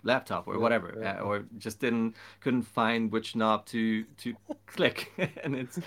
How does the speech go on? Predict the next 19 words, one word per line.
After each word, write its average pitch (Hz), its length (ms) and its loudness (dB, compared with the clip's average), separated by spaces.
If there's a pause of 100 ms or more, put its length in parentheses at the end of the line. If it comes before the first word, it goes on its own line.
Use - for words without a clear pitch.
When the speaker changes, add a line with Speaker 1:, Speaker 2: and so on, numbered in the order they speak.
(280)
Speaker 2:
<laughs> - 320 -20
Speaker 1:
it 147 180 0
sounds 170 320 4
weird 143 320 4
for 113 180 4
someone 120 360 2
who's 101 260 -4
young, 113 360 4
but 104 340 2 (520)
that's 147 520 -4
Speaker 2:
Yeah. 139 180 -10
Speaker 1:
mostly 135 480 -2
that's, 104 380 -2 (200)
you 165 140 -10
know, 120 200 -6
technical 139 360 -4
issues 104 320 -6
and 104 100 -4
difficulties 110 720 -6